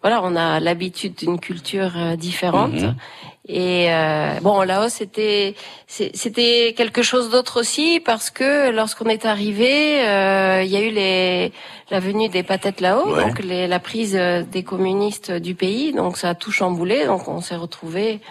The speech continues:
Speaker 1: dans un pays, euh, euh, complètement,
Speaker 2: Complètement
Speaker 1: euh, chamboulé.
Speaker 2: chamboulé.
Speaker 1: Ouais, ouais.
Speaker 2: Et votre papa était toujours dans l'humanitaire ?
Speaker 1: Toujours, il a toujours suivi cette voie, et c'est pour ça qu'on a eu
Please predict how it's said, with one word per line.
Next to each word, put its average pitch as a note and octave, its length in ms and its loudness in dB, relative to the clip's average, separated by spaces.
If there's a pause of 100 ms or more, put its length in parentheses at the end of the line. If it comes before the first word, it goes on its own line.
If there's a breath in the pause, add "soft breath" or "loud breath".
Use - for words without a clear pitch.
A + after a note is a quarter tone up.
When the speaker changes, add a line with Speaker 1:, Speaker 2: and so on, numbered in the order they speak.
(500 loud breath)
Speaker 1:
dans E3+ 220 -2
un F3 80 2
pays, F3 460 -2
euh, D#3 180 -4 (920 soft breath)
euh, - 40 -16 (320)
complètement, E3+ 460 -2
Speaker 2:
Complètement F3+ 320 0
Speaker 1:
euh, - 20 0
chamboulé. F#3+ 460 2
Speaker 2:
chamboulé. G3 280 0
Speaker 1:
Ouais, F3+ 260 -2
ouais. F#3+ 120 0
Speaker 2:
Et - 20 2
votre A2+ 160 2
papa B2 160 2
était D#3+ 160 -2
toujours B2+ 300 0
dans B2 80 2
l'humanitaire ? G#2+ 480 0 (580 loud breath)
Speaker 1:
Toujours, D#4+ 340 2
il A3 160 0
a G#3 200 2
toujours C4+ 320 -2
suivi B3+ 340 -2
cette G#3+ 240 -2
voie, A#3+ 480 2
et G3+ 320 0
c'est G#3+ 140 0
pour G#3 160 -2
ça C4+ 140 4
qu'on A3+ 200 0
a A3 160 2
eu A3 180 0